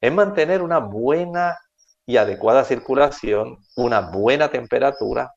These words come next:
una buena capacidad defensiva. Son tantos los beneficios que usted puede tener que usted debe aquilatar esta gran bendición que Dios le está dando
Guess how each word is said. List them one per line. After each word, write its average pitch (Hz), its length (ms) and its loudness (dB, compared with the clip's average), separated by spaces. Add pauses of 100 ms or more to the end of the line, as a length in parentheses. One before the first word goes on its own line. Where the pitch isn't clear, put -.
(140)
una 127 200 0
buena 113 440 0
capacidad 113 520 -2
defensiva. 127 600 0 (320)
Son 175 460 0
tantos 190 320 2
los 170 140 0
beneficios 143 640 -4
que 107 60 -10
usted 147 360 0 (100)
puede 135 280 4
tener 110 480 -4 (680)
que 202 400 4 (520)
usted 160 400 2 (600)
debe 156 880 2
aquilatar 127 960 0 (680)
esta 151 580 4 (240)
gran 131 460 2
bendición 131 480 -4
que 110 120 -2
Dios 98 200 -6
le 110 60 -6
está 113 240 0
dando 104 440 -2